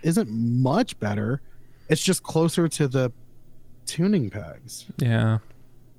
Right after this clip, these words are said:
Speaker 1: That's where my brain's at on this. I could be wrong. But what is the,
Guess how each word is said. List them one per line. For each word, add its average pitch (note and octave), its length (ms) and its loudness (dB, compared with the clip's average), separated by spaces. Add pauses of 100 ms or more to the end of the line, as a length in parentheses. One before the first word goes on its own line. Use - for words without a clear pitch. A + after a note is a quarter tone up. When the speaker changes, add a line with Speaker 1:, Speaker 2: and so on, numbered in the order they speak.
(920)
Speaker 1:
That's E3 300 4
where F#3 100 4
my A#2 200 2
brain's F#2+ 320 -8
at F#2 140 -10
on - 220 -14
this. - 180 -16
I F#3 140 4
could C4 120 -2
be B3 100 4
wrong. G2 300 -6 (2250)
But A#2+ 360 2 (400)
what E3 220 6
is C#4 160 2
the, G#3 200 6